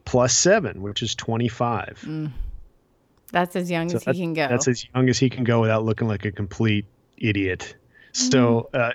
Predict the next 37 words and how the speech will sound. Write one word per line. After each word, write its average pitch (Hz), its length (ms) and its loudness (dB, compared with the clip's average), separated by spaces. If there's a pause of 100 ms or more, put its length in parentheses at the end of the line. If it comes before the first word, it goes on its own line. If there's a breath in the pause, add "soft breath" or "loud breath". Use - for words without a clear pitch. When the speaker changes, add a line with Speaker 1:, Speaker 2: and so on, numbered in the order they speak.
Speaker 1:
it, 139 160 -2
but, 123 140 2
but 127 180 0
see, 165 160 4
it, 147 460 0
that, 175 160 4
that's 196 240 4
a - 20 -2
little 180 160 4
iffy 131 380 0
'cause 113 120 -8
he's 190 280 -2
sort 175 200 2
of 123 120 0
on 120 320 -4
what 131 320 -2
we 123 100 0
call, 123 320 -2
what 131 220 2
us 123 180 0
men 120 280 0
call 113 180 -2
the 98 80 -6
sweet 120 280 0
spot, 131 320 0
which 110 140 -6
is 104 120 -8
thirty-five. 113 640 0 (760 soft breath)
Because 185 260 6
you 185 80 10
Speaker 2:
Why? 180 80 8
Speaker 1:
can 165 80 6
s- 160 120 0
Speaker 2:
Why 185 240 6
is 180 80 0
that 175 180 0
sweet? 165 400 -6